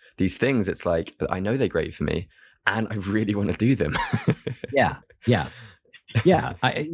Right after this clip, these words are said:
Speaker 2: the more of, the more of that flow you can get, the, the far better. It's a far better way to live. It's a far easier thing to do.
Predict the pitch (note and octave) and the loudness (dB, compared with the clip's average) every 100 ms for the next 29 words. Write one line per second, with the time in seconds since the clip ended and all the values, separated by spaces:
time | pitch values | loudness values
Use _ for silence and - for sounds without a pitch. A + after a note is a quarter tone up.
0 | E3+ B2+ C#3 D3+ G#3+ G3 G#2 - A#2+ A#2+ | 0 6 8 10 8 8 6 2 4 6
1 | C#3 F3 A#2 F2 G#2+ - - A2 A#2+ C#3+ | 8 6 4 4 2 2 -4 2 4 6
2 | G2+ F#2 F#2+ - F2+ D2+ B2 C#3+ - - | 4 2 0 2 2 4 2 0 -4 -4
3 | D#2+ - D2+ E2 - - B2 A#2+ D2 F#2 | -4 -4 -4 -4 -2 2 2 2 2 2
4 | A2+ - - - - F#2 - C3+ B2+ G2 | 2 0 -6 -6 -2 -2 2 4 4 4
5 | F#2 F2 E2 D#2 D2 F#2 F#2 D#2 - D2 | 2 4 4 2 4 4 4 2 -2 -4
6 | - - G#2 A#2 A#2 E2 G#2 E2 F2 E2 | -4 -4 4 4 4 4 2 2 0 2
7 | F2 D#2+ D#2 G#2 F2+ | 4 4 4 4 2